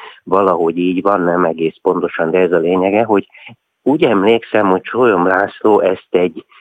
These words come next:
még a Vigíliában megjelent cikkéből emelte át a döntésbe a szövegezés során. Egyébként tudtommal a,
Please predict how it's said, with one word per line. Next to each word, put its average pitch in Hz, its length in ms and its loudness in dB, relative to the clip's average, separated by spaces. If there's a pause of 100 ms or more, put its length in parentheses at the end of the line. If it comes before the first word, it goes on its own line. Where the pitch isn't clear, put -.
(220)
még 92 240 2
a 95 100 2
Vigíliában 90 1160 0 (100)
megjelent 85 840 -2
cikkéből 87 880 0 (300)
emelte 90 760 2
át 87 400 -4
a 78 100 0
döntésbe 90 1040 0 (400)
a 85 320 0 (280)
szövegezés 90 720 0 (300)
során. 101 520 0
Egyébként 92 580 -2
tudtommal 90 580 0
a, 92 120 0